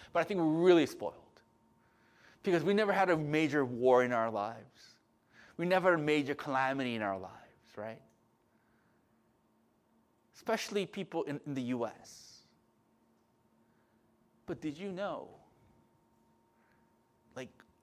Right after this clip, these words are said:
our, the way we live, l-, relatively free existence, right? Carefree existence.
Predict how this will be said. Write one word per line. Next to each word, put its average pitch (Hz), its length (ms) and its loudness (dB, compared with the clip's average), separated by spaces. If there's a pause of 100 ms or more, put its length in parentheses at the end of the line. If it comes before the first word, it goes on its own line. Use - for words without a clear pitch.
our, 185 460 8
the 165 100 -2
way 175 220 10
we 175 260 -2
live, 98 300 -10 (500)
l-, 131 240 -4
relatively 160 600 2
free 190 340 -8
existence, - 880 -16 (420)
right? 117 240 -12
Carefree 175 480 -2
existence. - 840 -14